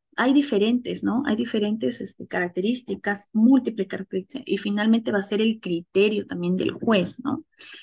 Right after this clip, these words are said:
El informe, el informe, eh, psicológico, el informe médico,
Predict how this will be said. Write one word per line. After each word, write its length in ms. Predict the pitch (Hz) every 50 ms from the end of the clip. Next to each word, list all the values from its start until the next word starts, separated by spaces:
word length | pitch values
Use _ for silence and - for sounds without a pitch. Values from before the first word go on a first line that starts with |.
| - - - _
El 180 | - - 330 285
informe, 880 | 269 247 226 - - 240 220 214 196 202 202 214 220 214 233 262 285 - - - - - - - - -
el 220 | - 247 247 247
informe, 1120 | 247 226 226 - - 233 220 214 208 208 208 202 208 214 208 208 220 220 220 220 220 233 -
eh, 520 | - 185 175 170 170 175 175 175 180 - _
psicológico, 1300 | - - - 202 - - 175 180 190 214 226 220 - - 214 202 - _ - - 202 202 208 233 - - -
el 160 | 208 202 180
informe 420 | 180 180 - 233 196 185 175 170
médico, 920 | 170 180 190 208 220 226 220 208 202 196 - - - - 196 196 202 220 220